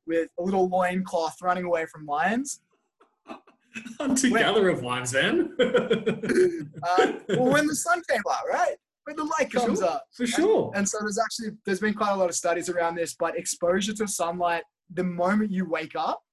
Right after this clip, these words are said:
Speaker 1: and the period afterwards tells your body and your brain, "Hey, we should be awake."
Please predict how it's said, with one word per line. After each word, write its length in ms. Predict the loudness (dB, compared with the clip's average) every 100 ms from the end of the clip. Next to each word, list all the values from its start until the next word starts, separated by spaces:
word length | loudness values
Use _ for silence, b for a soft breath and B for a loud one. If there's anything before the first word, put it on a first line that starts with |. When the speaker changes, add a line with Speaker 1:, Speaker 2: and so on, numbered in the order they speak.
| _
Speaker 1:
and 100 | -10
the 40 | -4
period 280 | 0 2
afterwards 680 | 2 0 -2 -2 -2 -4 -16 _ _ _ -2
tells 320 | 2 2 2
your 140 | 0
body 460 | 2 0 0 0 -2
and 100 | -4
your 140 | -6 -2
brain, 400 | 0 0 -2 -8 -10
"Hey, 280 | -2 0 0
we 80 | -2
should 240 | -6 -8 -8
be 160 | -8
awake." 420 | -6 -2 -2 -2